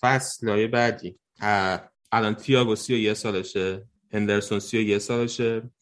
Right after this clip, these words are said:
ماتیپ سی سالشه. حالا به عنوان یه دفاع وسط <clears throat> خیلی سن بالایی نیست، ولی بازم بالای سیه.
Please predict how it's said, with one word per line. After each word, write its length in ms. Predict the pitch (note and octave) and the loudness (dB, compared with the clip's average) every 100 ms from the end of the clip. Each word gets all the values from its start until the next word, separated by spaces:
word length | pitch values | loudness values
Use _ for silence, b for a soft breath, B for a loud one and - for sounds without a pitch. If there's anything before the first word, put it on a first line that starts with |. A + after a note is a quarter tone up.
| _ - | _ -2
ماتیپ 420 | A2+ A2 A2+ A2+ | 0 0 -4 -6
سی 220 | - A#2 | -6 -6
سالشه. 460 | A2+ B2 A#2+ A#2+ A2 | -2 0 0 0 -4
حالا 180 | G#2+ G2+ | -2 -2
به 80 | |
عنوان 200 | A2+ G#2 | -2 0
یه 80 | G2+ | 0
دفاع 380 | G#2+ A2 A#2+ A2+ | 0 -2 0 0
وسط 280 | - G2 F#2+ - | 0 0 -2 -8
<clears throat> 100 | - | -6
خیلی 180 | G2+ F#2 | -6 -4
سن 280 | G#2+ G2+ | -6 -4
بالایی 360 | G#2+ G#2+ G2 F#2+ | -2 0 0 -2
نیست، 280 | G2 G2 - | -4 -8 -6
ولی 240 | F#2 F#2+ | -4 -4
بازم 560 | - F#2 F#2 F2+ F2+ - _ - A2+ _ - | -6 -6 -6 -8 -10 -18 _ -20 -20 _ -14
بالای 320 | G#2+ F2 F2 | -8 -4 -4
سیه. 460 | F#2+ - G#2 G2+ | -6 -2 0 0